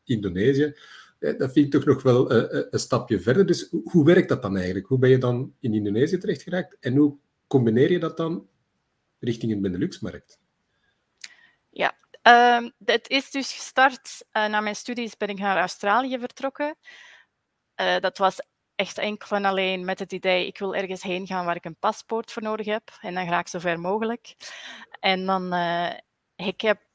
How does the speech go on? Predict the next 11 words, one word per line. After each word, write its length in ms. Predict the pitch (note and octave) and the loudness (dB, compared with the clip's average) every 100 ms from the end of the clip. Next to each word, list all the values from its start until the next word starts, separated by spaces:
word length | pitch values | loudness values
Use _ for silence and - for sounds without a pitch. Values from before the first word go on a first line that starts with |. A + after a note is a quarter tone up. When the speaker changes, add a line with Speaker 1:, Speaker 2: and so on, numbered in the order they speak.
| _ - - - _ | _ -14 -14 -20 _
Speaker 2:
twee 340 | - G#3 G#3+ | -8 0 2
jaar 640 | G#3+ G3+ F#3+ F#3 F3 - - | 4 4 6 2 0 -8 -10
in 160 | - G3 | -6 -2
Australië 640 | F#3+ - - G3 G3+ A#3 A3+ | -2 -4 -2 2 2 0 -6
gewerkt 440 | G#3+ G#3 B3+ - | -4 -4 -4 -6
en 120 | A#3 | -10
gewoond. 720 | A3 F#3+ G3+ D4 - - - - | -8 -6 -4 -6 -10 -14 -14 -10
En 140 | G3 | -4
dan 140 | F#3 | -4
van 180 | F3+ F3+ | -4 -4
daaruit 720 | F3+ F3+ F3+ F3+ F3+ - - | 0 2 2 -2 -4 -14 -16